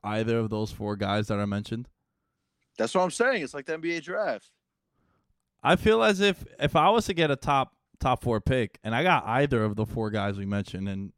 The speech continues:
Speaker 1: for those of you that might have missed that because we have mentioned a lot of names, it's Barkley, McCaffrey,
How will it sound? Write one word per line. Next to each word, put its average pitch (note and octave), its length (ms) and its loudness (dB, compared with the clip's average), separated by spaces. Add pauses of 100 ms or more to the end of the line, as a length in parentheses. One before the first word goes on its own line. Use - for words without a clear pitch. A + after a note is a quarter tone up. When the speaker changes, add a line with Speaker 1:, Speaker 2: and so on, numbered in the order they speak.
(160)
Speaker 1:
for A2 120 -10
those A#2 180 -4
of A#2+ 60 -4
you A2+ 80 -2
that G#2+ 100 -2
might G#2 180 -2
have G2 80 -2
missed C#3 280 0
that G2 240 -6
because G2+ 320 -4
we G#2+ 100 -2
have B2 180 0
mentioned G#2 280 -6
a G#2 60 -10
lot G2+ 180 -6
of G#2 60 -10
names, C3+ 320 -8 (400)
it's - 160 -10
Barkley, E3+ 440 4
McCaffrey, C#3+ 840 2